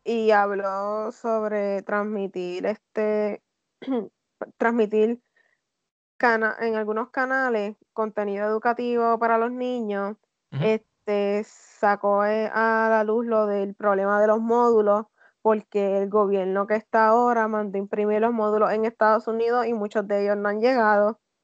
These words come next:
Speaker 1: y las matrículas siguen bajando en las escuelas. Y, y básicamente eso, o sea, ella en educación, o sea, si ya entra en el gobierno ahora en enero, parece que no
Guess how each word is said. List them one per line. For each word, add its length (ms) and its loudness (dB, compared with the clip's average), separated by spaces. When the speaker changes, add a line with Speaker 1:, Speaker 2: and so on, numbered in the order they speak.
Speaker 1:
y 120 2
las 140 4
matrículas 600 -2
siguen 280 -2
bajando 460 0
en 60 2
las 160 2
escuelas. 560 -2
Y, 840 0
y 160 6
básicamente 920 0
eso, 240 0
o 60 -4
sea, 300 2
ella 280 2
en 120 -6
educación, 1000 -2
o 40 -12
sea, 200 4
si 200 -2
ya 240 4
entra 300 -2
en 80 -2
el 120 -2
gobierno 540 2
ahora 540 2
en 460 0
enero, 360 2
parece 340 0
que 140 -2
no 140 0